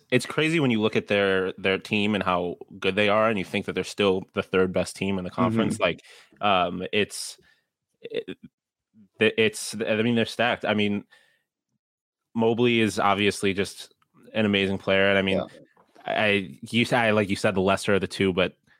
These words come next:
Speaker 1: I mean, it's hardly, right? Like, he's,
Speaker 2: Yeah.
Speaker 1: he's the lesser because the other one's <laughs> playing in the N B A. Like,
Speaker 2: Yeah.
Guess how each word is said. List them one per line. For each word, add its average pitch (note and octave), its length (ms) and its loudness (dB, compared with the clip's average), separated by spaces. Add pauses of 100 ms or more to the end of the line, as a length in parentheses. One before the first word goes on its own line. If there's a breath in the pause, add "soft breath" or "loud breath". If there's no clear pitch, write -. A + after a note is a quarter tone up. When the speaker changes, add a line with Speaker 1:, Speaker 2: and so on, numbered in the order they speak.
(180 soft breath)
Speaker 1:
I G2 60 0
mean, F2+ 260 0 (640)
it's - 340 -4 (200)
hardly, A2+ 520 -2
right? F#2+ 220 0
Like, G2 180 0
he's, A#2+ 140 0
Speaker 2:
Yeah. A2+ 160 2 (320)
Speaker 1:
he's B2+ 140 0
the B2+ 80 4
lesser B2 340 2
because A2 300 0
the A2 100 2
other A#2 140 4
one's A2+ 240 0
<laughs> - 40 -4
playing C3+ 260 -2
in B2 60 2
the A2 80 4
N G#2 80 2
B G#2 100 0
A. F2+ 100 0
Like, F#2+ 240 0
Speaker 2:
Yeah. A2 320 -2